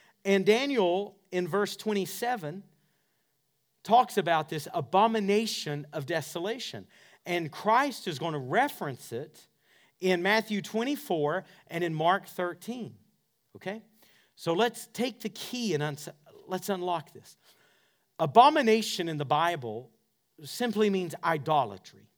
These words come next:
An abomination is idol worship. It is idolatry.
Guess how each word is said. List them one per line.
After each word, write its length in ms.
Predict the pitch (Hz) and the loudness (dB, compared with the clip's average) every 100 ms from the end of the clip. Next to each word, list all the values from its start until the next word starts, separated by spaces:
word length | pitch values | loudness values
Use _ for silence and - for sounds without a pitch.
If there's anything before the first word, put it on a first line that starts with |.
| _ _ _ _ _ _ | _ _ _ _ _ _
An 80 | 151 | -4
abomination 880 | 170 196 262 285 226 202 - 208 202 | 4 6 6 6 4 4 0 -2 -2
is 500 | 196 165 165 143 - - _ _ | -4 -2 -2 -2 -6 -20 _ _
idol 480 | - 185 190 190 156 | 4 4 6 4 2
worship. 460 | 135 147 - 107 143 | 2 0 -2 -6 -2
It 100 | 156 | -2
is 160 | 156 | -2
idolatry. 840 | 135 131 107 135 123 107 - - | -2 -4 0 2 2 -2 -12 -20